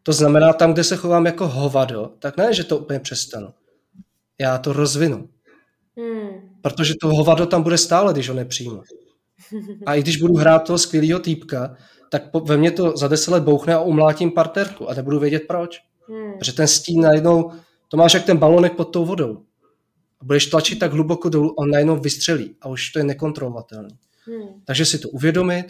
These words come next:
Speaker 1: přijmout, že prostě tohle v sobě mám a dovolit si to rozvinout.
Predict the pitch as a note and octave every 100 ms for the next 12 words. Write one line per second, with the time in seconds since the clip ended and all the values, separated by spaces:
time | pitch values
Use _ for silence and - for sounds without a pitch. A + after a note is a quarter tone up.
0 | - - - C#3 D3+ D3 C3+ C#3 B2+ C#3
1 | - C3 B2+ C3 B2 A2+ A2 - _ _
2 | _ _ _ - B2 C#3 D#3 D#3 D#3 -
3 | C#3+ D3 C#3 E3 C3+ -